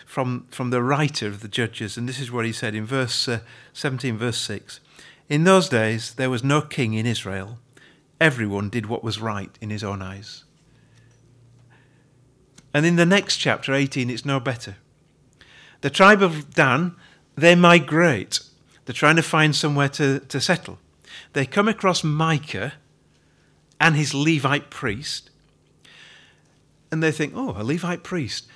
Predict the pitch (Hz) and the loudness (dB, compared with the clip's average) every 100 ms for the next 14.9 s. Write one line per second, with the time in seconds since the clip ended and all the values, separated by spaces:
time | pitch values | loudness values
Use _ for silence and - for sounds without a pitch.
0 | _ _ - 139 190 117 110 107 107 110 | _ _ -8 -4 0 0 -2 -2 -4 -6
1 | - 120 139 180 - - - _ _ - | -8 -6 -6 -4 -8 -12 -20 _ _ -14
2 | 123 127 113 117 107 104 - 175 - - | -6 -4 -2 -4 -4 -6 -6 -6 -6 -10
3 | - - - 160 151 156 208 - 180 139 | -12 -2 2 4 4 4 4 2 0 2
4 | 143 143 156 170 151 139 135 - - 156 | 2 2 0 -2 0 0 -2 -6 -6 -4
5 | 101 135 - - - 123 - 127 156 143 | -4 -6 -6 -8 -8 -10 -6 -2 -2 -2
6 | 113 104 143 - _ _ _ 127 107 151 | -4 -6 -12 -16 _ _ _ -8 -4 -4
7 | 143 147 147 - 82 - _ _ _ _ | -4 -4 -6 -8 -18 -20 _ _ _ _
8 | _ _ _ _ - 123 139 151 135 - | _ _ _ _ -4 -2 0 0 0 0
9 | 135 131 113 101 _ _ _ _ _ _ | -2 -4 -6 -10 _ _ _ _ _ _
10 | _ - 180 - 151 165 156 160 147 120 | _ 2 2 2 4 6 8 8 6 2
11 | 107 98 - - - _ _ _ _ _ | -6 -8 -6 -8 -10 _ _ _ _ _
12 | _ _ _ _ _ _ - 156 147 170 | _ _ _ _ _ _ -4 0 2 2
13 | 156 175 208 170 147 131 143 147 143 131 | 4 2 4 4 2 0 0 0 -4 -4
14 | 135 165 165 127 110 101 101 104 139 | -6 -4 -4 -4 -4 -4 -8 -6 -8